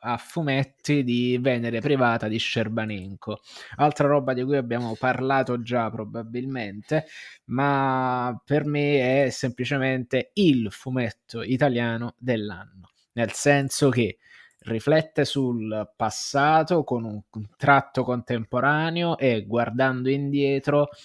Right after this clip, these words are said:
qualifica tutta un'opera letteraria di un autore, contestualizzandola in un mondo che adesso non c'è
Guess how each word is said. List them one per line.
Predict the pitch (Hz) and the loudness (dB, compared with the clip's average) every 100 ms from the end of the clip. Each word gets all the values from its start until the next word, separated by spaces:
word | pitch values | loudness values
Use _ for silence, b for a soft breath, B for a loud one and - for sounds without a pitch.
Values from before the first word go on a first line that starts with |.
| B - | B -8
qualifica | 120 135 175 139 120 101 | -2 2 4 4 0 -6
tutta | 95 147 - 139 | -4 -4 -2 0
un'opera | 139 143 131 117 | 2 2 0 0
letteraria | 120 120 - 131 135 120 107 104 101 | 0 -4 0 2 4 4 0 -4 -4
di | 110 | -4
un | 113 | -2
autore, | 117 113 120 110 120 165 165 B B B | -2 0 0 2 6 6 4 B B B
contestualizzandola | 156 139 143 - 151 180 165 160 165 170 175 165 | 2 2 0 0 2 2 6 6 6 6 2 2
in | 135 | 2
un | 160 156 | 0 0
mondo | 147 160 175 | 0 0 0
che | 165 107 101 | 0 0 -2
adesso | 127 120 104 - - 156 185 - - | 0 0 -2 -6 -2 2 2 0 -2
non | 139 147 | 0 0
c'è | - | 0